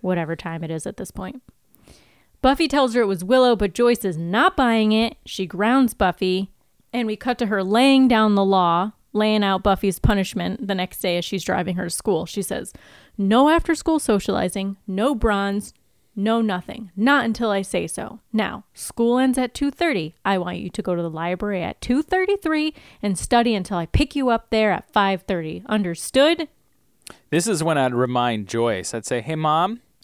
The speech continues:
Speaker 2: remember when I saved our lives from that weird robot guy, Ted?"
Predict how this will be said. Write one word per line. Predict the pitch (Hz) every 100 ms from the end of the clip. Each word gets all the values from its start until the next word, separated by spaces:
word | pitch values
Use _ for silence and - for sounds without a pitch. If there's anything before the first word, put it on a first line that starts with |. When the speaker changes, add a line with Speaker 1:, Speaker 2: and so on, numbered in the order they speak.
| _ _ _ _
Speaker 2:
remember | 120 139 139 147 170 180 208 208
when | 196 160
I | 135
saved | 110 - 131 131 139 139 -
our | 123 107
lives | 92 87 98 113 135 139
from | - 117 110 104 - -
that | 113 95 - _ _ _ 117
weird | 110 113 107 - _ _ _ _ _ 98
robot | 101 127 131 -
guy, | 135 143
Ted?" | 139 127 127 156